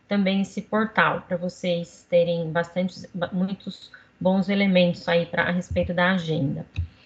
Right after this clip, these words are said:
Esse daqui é o Guia para a Integração dos Objetivos do Desenvolvimento Sustentável nos Municípios Brasileiros. Ele foi publicado a partir de uma cooperação entre o pnud e a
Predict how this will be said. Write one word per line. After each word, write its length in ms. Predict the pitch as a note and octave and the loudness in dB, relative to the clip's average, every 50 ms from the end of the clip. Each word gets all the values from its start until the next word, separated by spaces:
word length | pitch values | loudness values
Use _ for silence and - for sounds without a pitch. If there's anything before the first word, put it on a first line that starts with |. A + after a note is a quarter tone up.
| - - - - - - - - | -20 -20 -20 -20 -20 -10 0 4
Esse 340 | A#3 D4 D#4 - - - C4+ | 4 4 4 2 -4 -4 0
daqui 640 | G#3+ G#3+ F#3+ - - - - A3 A#3+ C4+ C4+ - - | 2 2 2 2 -4 -8 -4 -2 0 0 0 0 0
é 120 | G3+ G#3+ | 0 0
o 80 | A3 G#3+ | 0 0
Guia 580 | G3 E3+ F#3+ A3 B3+ C#4+ C4+ G#3+ F3+ D#3+ - - - | -2 -2 -2 -2 0 2 2 2 2 0 0 -4 -4
para 280 | - G#3+ G#3+ A3+ A#3 A#3+ | 2 4 4 4 4 4
a 40 | B3+ | 2
Integração 840 | B3+ A#3+ - B3 A#3 G#3+ A3+ A3+ A3 G#3 - - - G#3 G3+ G#3 G#3+ | 0 2 0 0 0 2 0 0 0 -2 -4 -6 -4 -4 -2 -2 -2
dos 160 | G#3+ G#3+ G3 | -2 -4 -4
Objetivos 640 | G#3+ A3 G3 F#3 F#3+ A3 G#3+ - - G#3+ F#3+ A3 G#3 | -4 -6 -6 -4 -4 -4 -6 -4 -6 -4 -2 -2 -4
do 100 | - G3+ | -2 -4
Desenvolvimento 720 | F3+ F3 G3+ G#3+ G3+ G3 G3+ F#3+ F3 F#3 F#3+ F#3 F#3 F3+ | -4 0 0 0 2 0 -2 -4 -2 0 2 2 2 0
Sustentável 960 | - - F3+ - - - - E3+ E3 D#3+ - G#3 A3 G#3+ G#3 G3 E3+ F3+ F3 E3 - _ - - - _ _ - | -2 -6 -12 -12 -8 -2 0 0 0 4 6 6 8 8 6 4 0 -2 -6 -6 -6 _ -20 -20 -20 _ _ -2
nos 320 | G#3+ A3+ A#3 B3 B3+ G#3+ | 2 6 8 8 6 6
Municípios 640 | B3 B3 B3 B3 B3 - - A3+ A3 G#3+ A3+ G#3 | 4 0 0 0 0 -2 -2 -6 -4 -4 -4 -4
Brasileiros. 880 | F#3+ G#3 A3+ A3+ G#3 G3 B3 A#3+ G#3+ F3+ E3 D3+ - - - - - - _ _ _ _ _ - - - - - _ - | -2 0 0 0 0 0 2 2 2 2 2 0 -2 -8 -16 -18 -20 -20 _ _ _ _ _ -20 -20 -20 -20 -20 _ -4
Ele 200 | - G#3 G#3 G#3 | -2 0 0 0
foi 280 | G#3+ - - A3+ A3 A3 | 0 0 0 0 0 0
publicado 640 | A3 - - G#3 F#3+ G#3 G#3 G#3+ - G3+ G3 F#3+ F3+ | 0 -2 -4 -2 0 0 -2 2 4 4 4 4 2
a 40 | F#3 | 0
partir 440 | - G3+ F#3+ F#3+ - - G#3 G3+ G3 | 0 0 0 0 0 -4 -6 -6 -6
de 140 | F3 F#3+ G3+ | -4 -4 -2
uma 280 | G3 F#3+ F#3+ F#3 F3+ | 0 0 0 0 -2
cooperação 840 | F3+ - - F#3+ F#3 - G3 F#3+ F#3+ F#3+ - - - - F#3 F3+ F3+ | -4 -6 -6 -6 -4 -2 0 0 0 0 -2 -4 -4 0 0 2 2
entre 220 | F3+ F3+ - - | 2 0 -2 -4
o 40 | F#3 | -6
pnud 800 | - - G3+ G3 F#3+ F#3 F#3 G3+ A#3 B3+ C4+ B3+ - D4+ D#4 - - - - - _ - | -4 -2 0 2 2 4 4 4 4 4 4 2 -4 -10 -10 -12 -18 -20 -20 -20 _ -2
e 160 | - G3+ G3+ | 2 4 6
a 560 | G3+ G3 G3 F#3+ F#3+ F#3+ F#3+ F#3+ F#3+ F#3 F#3 | 8 8 8 6 6 6 6 4 4 2 0